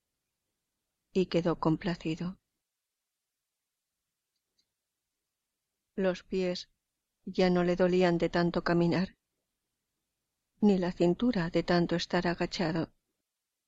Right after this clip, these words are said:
ni el estómago de pasar tanta hambre. Divisaba el patio con palmeras y palomas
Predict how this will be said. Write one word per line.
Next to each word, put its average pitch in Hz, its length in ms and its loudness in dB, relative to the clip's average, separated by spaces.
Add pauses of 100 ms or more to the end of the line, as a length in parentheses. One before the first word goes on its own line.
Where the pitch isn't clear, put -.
(960)
ni 185 180 2
el 175 120 -4
estómago 180 800 -4 (300)
de 185 160 0
pasar 185 460 -2 (100)
tanta 180 480 0
hambre. 180 380 0 (3250)
Divisaba 190 680 -2
el 185 100 -2
patio 185 480 -2
con 175 220 2
palmeras 175 640 0
y 180 60 0
palomas 175 680 0